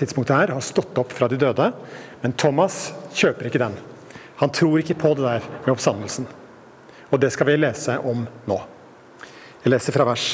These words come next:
tjuefire. Thomas, en av de tolv, han som ble kalt Tvillingen, var ikke sammen med de andre disiplene da Jesus kom. «Vi har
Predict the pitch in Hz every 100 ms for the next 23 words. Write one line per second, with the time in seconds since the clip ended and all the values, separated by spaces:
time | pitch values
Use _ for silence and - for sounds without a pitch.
0 | - - 139 117 101 - - - - -
1 | - - - - - - - - - -
2 | - - - - - - - - - -
3 | - 170 175 220 - - - - - -
4 | - 170 151 175 165 127 98 - 139 143
5 | - 160 165 - 131 147 143 156 - -
6 | 220 120 110 175 139 113 113 175 - 104
7 | 117 135 170 131 104 131 139 - 127 131
8 | 131 101 - - 107 - - - - -
9 | - - - - - - 147